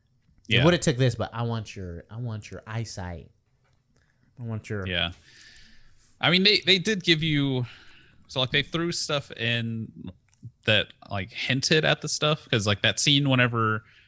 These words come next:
Speaker 1: that guy first, like, whenever they
Speaker 2: The
Speaker 1: first start
Speaker 2: coffee?
Speaker 1: looking at the stone, and that guy, yeah, the guy, like, walks up and it was super weird because he walks up and just, like, grabs the stone for, like, a second,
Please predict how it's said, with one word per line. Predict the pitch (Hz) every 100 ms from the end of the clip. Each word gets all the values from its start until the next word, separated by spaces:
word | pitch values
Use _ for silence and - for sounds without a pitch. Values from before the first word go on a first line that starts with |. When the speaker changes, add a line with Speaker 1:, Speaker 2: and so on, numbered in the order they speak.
| _ _ _ -
Speaker 1:
that | 117 107
guy | 110 110 110
first, | 113 - 113 -
like, | - 101
whenever | 117 117
they | 117
Speaker 2:
The | 113
Speaker 1:
first | 107 -
start | 127
Speaker 2:
coffee? | 120 139
Speaker 1:
looking |
at | 107
the | 101
stone, | - - 104 104 104 104
and | 117 113
that | 107
guy, | 113 110
yeah, | 110 117
the | 101
guy, | 101 120 120
like, | 120
walks | 120 117 -
up | 120
and | 113 95 - - _ - - - - _ _ _
it | - 165
was | 165
super | 269 247
weird | 202 185 185
because | 175 175 160
he | 185
walks | 160 185
up | 202 180
and | 165
just, | 151
like, | 165 101
grabs | - 107 110 113 147 151 -
the | 135
stone | - - - 117 139 156
for, | - 135
like, | 123 - _ _ _ -
a | 110
second, | - - - 180 -